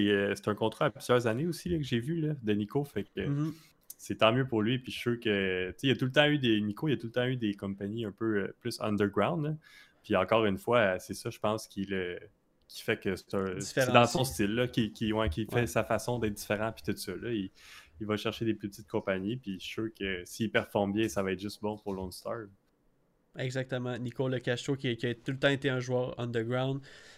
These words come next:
Speaker 2: euh, qui a fait un des plus beaux aces, euh, filmés, euh, euh, de, de l'année, hein. C'est un des aces les plus malades.
Speaker 1: Ben, c'est son Albatros aussi. Il y avait, ouais, il y avait beaucoup de
Speaker 2: Oui,
Speaker 1: highlights,
Speaker 2: c'est vrai.
Speaker 1: Nico, là. Puis c'est un bon
Speaker 2: Beaucoup
Speaker 1: joueur,
Speaker 2: d'highlights.
Speaker 1: là. Il gagne des tournois, puis tout ça. Fait que c'est une bonne, euh, c'est une bonne signature pour vrai, là.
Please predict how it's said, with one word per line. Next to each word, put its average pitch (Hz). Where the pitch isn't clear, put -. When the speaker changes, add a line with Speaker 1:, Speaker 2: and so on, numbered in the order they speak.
Speaker 2:
euh, 110
qui 123
a 127
fait 131
un 143
des 131
plus 139
beaux 135
aces, 147
euh, 120
filmés, 127
euh, -
euh, 107
de, 117
de 120
l'année, 123
hein. 127
C'est 120
un 120
des 117
aces 120
les 117
plus 120
malades. 120
Speaker 1:
Ben, 110
c'est 104
son 107
Albatros 104
aussi. 156
Il 160
y 127
avait, 101
ouais, 127
il -
y 110
avait 98
beaucoup 117
de 185
Speaker 2:
Oui, 127
Speaker 1:
highlights, 127
Speaker 2:
c'est -
vrai. 139
Speaker 1:
Nico, 127
là. 110
Puis -
c'est -
un 101
bon 113
Speaker 2:
Beaucoup 113
Speaker 1:
joueur, 117
Speaker 2:
d'highlights. 104
Speaker 1:
là. 104
Il 95
gagne 110
des 107
tournois, 95
puis -
tout -
ça. 107
Fait -
que -
c'est -
une 92
bonne, 104
euh, 92
c'est -
une 95
bonne 113
signature -
pour 95
vrai, 107
là. 131